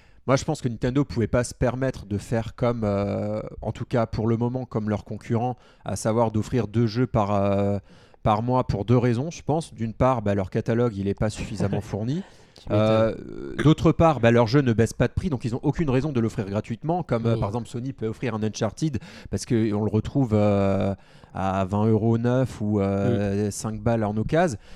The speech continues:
Speaker 1: Euh, Nintendo, le, la cote de leur, la cote de leurs jeux sont, sont pas sur cette base, je trouve, et donc
Speaker 2: Ouais.
Speaker 1: ils ont raison de pas le faire. Euh, en tout cas, pour leurs jeux phares, peut-être
Speaker 2: Oui,
Speaker 1: que,
Speaker 2: oui,
Speaker 1: peut-être
Speaker 2: c'est
Speaker 1: donner
Speaker 2: des,
Speaker 1: des eShop,
Speaker 2: c'est
Speaker 1: des jeux eShop, j'aurais peut-être pensé, ou des partenariats avec d'autres, euh,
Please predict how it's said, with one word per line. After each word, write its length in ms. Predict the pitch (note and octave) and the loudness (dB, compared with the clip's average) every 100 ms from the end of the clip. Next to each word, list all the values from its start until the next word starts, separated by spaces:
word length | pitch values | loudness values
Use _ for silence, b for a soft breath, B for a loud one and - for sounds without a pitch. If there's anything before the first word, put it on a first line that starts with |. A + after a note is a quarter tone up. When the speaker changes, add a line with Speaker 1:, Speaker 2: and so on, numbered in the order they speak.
| B | B
Speaker 1:
Euh, 100 | G2 | -2
Nintendo, 440 | G#2 A2 B2+ C#3+ E3+ | -2 -2 2 4 4
le, 320 | A#2+ A2 G#2+ | 4 4 2
la 180 | G#2+ A2+ | 2 0
cote 260 | - D#3+ C3+ | 4 2 4
de 60 | |
leur, 200 | A#2+ A2+ | 4 4
la 140 | A2+ G#2+ | 2 0
cote 180 | D3 C#3 | 0 2
de 60 | |
leurs 160 | A#2 A2 | 2 2
jeux 120 | C#3+ | -2
sont, 200 | - A2+ - - | -4 -10 -12 -20
sont 180 | - A2 | -10 -8
pas 160 | - B2+ | -2 -4
sur 200 | - A2+ | -2 -2
cette 200 | A#2 G#2+ | -2 2
base, 220 | C#3+ D#3 | 2 2
je 80 | - | -2
trouve, 220 | E3+ C#3 | -2 0
et 40 | |
donc 120 | A#2 A2 | 0 -2
Speaker 2:
Ouais. 80 | G2+ | -4
Speaker 1:
ils 100 | G2+ | -2
ont 80 | |
raison 280 | F#2+ A2 C3 | 0 0 0
de 80 | A#2 | -4
pas 160 | - G#2 | -2 -4
le 80 | |
faire. 340 | - D#3 F#3 - b b b b G2+ | -2 -2 -2 -6 b b b b -2
Euh, 160 | G2+ G#2 - - | -2 -2 -14 -14
en 80 | G#2+ | -12
tout 140 | A#2 | -6
cas, 180 | C#3+ C3 | -2 -2
pour 240 | - G2+ | -4 -6
leurs 180 | G2+ G2 | -4 -4
jeux 220 | G2 A2+ | -4 -4
phares, 320 | G#2 - D3+ | -2 0 -2
peut-être 240 | - G#2+ A#2+ | -2 -2 4
Speaker 2:
Oui, 80 | D3+ | 6
Speaker 1:
que, 60 | |
Speaker 2:
oui, 140 | A2 A2+ | 6 4
Speaker 1:
peut-être 100 | G#2 | 0
Speaker 2:
c'est 260 | - - | -4 -2
Speaker 1:
donner 240 | - A2 A2+ | 4 4 4
Speaker 2:
des, 120 | A2+ | 2
Speaker 1:
des 80 | G#2+ | 2
eShop, 100 | G#2+ A2+ A#2+ - | 4 2 -2 -6
Speaker 2:
c'est 60 | A2+ | 0
Speaker 1:
des 120 | A2+ | 2
jeux 120 | A2+ | 2
eShop, 240 | A#2 D3+ D3+ | 2 2 2
j'aurais 220 | A2+ G#2+ | 2 2
peut-être 180 | A2+ - | -2 -2
pensé, 300 | A#2 - D3 | -4 0 0
ou 80 | |
des 100 | A#2 | 0
partenariats 560 | A2 G2 - A2 A2+ B2 | 0 -2 -4 -2 0 0
avec 220 | A2 G2 | 0 -2
d'autres, 260 | G#2+ - - | -2 -4 -2
euh, 300 | G#2 G2+ | -2 0